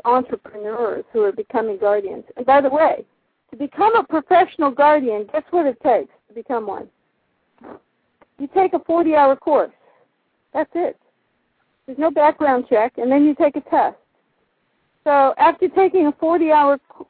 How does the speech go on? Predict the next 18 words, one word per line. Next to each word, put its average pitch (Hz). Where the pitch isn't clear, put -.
course, 247
passing 320
it 233
and 240
passing 294
the 254
state 285
exam, 240
you 339
have 311
the 262
right 277
to -
close 302
down 285
people's 262
bank 302
accounts, 277